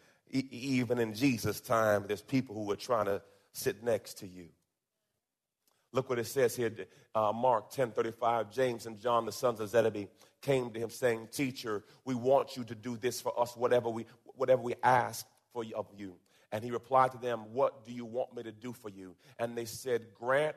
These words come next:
that we may sit with you, one on your right and one on your left in your glory,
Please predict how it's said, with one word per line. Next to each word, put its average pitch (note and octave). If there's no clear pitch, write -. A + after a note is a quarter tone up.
that A2
we C3+
may A#2+
sit -
with B2+
you, A2
one D3
on C3+
your B2+
right B2+
and A2+
one A#2+
on A#2+
your A#2
left A#2+
in B2+
your A#2
glory, G2+